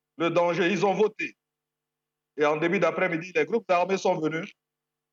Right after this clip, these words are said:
récupérer les urnes, les bulletins de vote et les ont incinérés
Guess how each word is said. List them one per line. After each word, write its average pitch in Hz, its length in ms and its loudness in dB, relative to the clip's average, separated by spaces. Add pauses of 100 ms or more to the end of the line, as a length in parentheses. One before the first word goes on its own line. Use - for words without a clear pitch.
(380)
récupérer 185 560 0
les 147 240 2
urnes, 196 160 0 (200)
les 151 100 4
bulletins 156 320 -2
de 156 140 -8
vote 196 100 -2 (140)
et 160 100 2
les 156 180 2
ont 175 140 2 (140)
incinérés 180 680 0